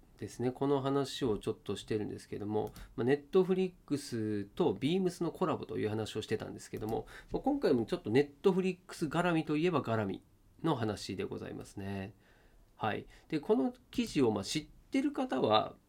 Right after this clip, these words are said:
まあ、もうすでに当然見てる方はね、ご存知だと思うんですけれども、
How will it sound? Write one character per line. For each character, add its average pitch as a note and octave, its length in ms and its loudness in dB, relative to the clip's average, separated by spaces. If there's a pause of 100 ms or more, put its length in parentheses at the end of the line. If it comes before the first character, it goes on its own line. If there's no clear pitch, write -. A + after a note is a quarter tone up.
(180)
ま D3 140 4
あ、 - 40 6
も B2+ 40 4
う B2 40 -2
す - 120 -4
で D3 80 6
に G#2 180 -2 (260)
当 C#3 160 2
然 B2 200 4
見 D#3+ 100 6
て D#3+ 100 6
る A2 60 0
方 F#2+ 220 -8
は G2+ 60 -2
ね、 A#2 80 2
ご A2+ 120 2
存 B2 160 6
知 G2+ 80 -2
だ G2+ 120 -6
と G#2 100 -4
思 A2+ 220 0
う - 20 0
ん - 40 -2
で G2+ 100 -6
す - 100 -16
け - 80 -6
れ G2 80 -6
ど G2+ 80 -6
も、 G#2 280 2